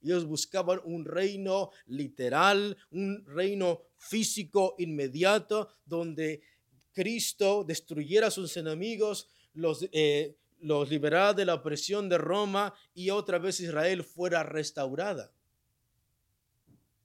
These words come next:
Lo miraban como a un militante, lo miraban como un Mesías político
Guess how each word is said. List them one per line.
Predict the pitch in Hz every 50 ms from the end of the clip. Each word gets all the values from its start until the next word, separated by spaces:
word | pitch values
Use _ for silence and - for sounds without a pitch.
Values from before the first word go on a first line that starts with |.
| _ _ _ _ _ _ _ _ _ _ _ _ _ _ _ _
Lo | 151 165
miraban | 175 180 180 175 196 208 214 214 214 214 196
como | - 190 180 180 180 185 180
a | 185 190
un | 196 202 196
militante, | 190 190 175 175 175 - 165 165 175 170 160 143 120 98 - 104 95 _ _ _ _ _ _ _ _ -
lo | 147
miraban | 151 160 165 190 196 208 208 202 -
como | 185 180 180 190
un | 208 214 196
Mesías | 185 165 - - 202 214 208 190 - -
político | - _ - 165 160 165 170 220 233 175 - 208 175 139 147 143 160 156